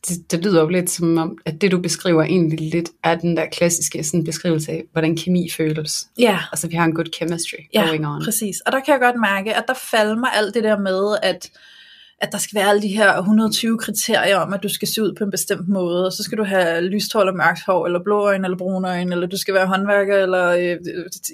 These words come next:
Speaker 1: Mm.
Speaker 2: whatever, kontormus, eller, altså, det er lidt ligegyldigt, så længe at jeg bare kan mærke, at der er den der kemi og den der energi, og jeg kan mærke, at der, der er et eller andet der, der er spændende for mig, ikke?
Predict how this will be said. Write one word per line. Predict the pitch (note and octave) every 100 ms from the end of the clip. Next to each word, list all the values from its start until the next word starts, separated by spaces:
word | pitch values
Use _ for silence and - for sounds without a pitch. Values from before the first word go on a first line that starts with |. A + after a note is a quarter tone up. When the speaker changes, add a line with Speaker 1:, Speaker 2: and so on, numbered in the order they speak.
| - - _ -
Speaker 1:
Mm. | F3
Speaker 2:
whatever, | D#3 F#3+ F#3 F3+ F#3+ -
kontormus, | G3+ F3+ G3+ F#3 G3 F3+ -
eller, | F3+ F3+
altså, | - G3 G#3 G#3 - - -
det | B3+
er | B3
lidt | B3+
ligegyldigt, | B3+ C#4+ D#4 D4+ D4 _
så | - - A#3+
længe | B3 A#3+ B3+ A3+ A#3
at | G#3+ - -
jeg | A3
bare | G#3+ G3+
kan | A3 G3+
mærke, | F#3 F#3
at |
der | F#3+ F#3+
er |
den | F#3
der | E3 -
kemi | G3+ G3 F#3 -
og | F3+
den | E3+ F3
der |
energi, | F3+ F3+ F3+ G3 F3 - -
og | F3
jeg | F3
kan | F3+ D#3+
mærke, | D3+ F3+
at | F3+
der, | F#3
der | F3
er |
et | F3
eller | G3+
andet | F#3 F3+
der, | F3+ - - -
der |
er | F3+
spændende | - - G3 F3+ F#3
for | - E3
mig, | F3+ A#3+
ikke? | F4+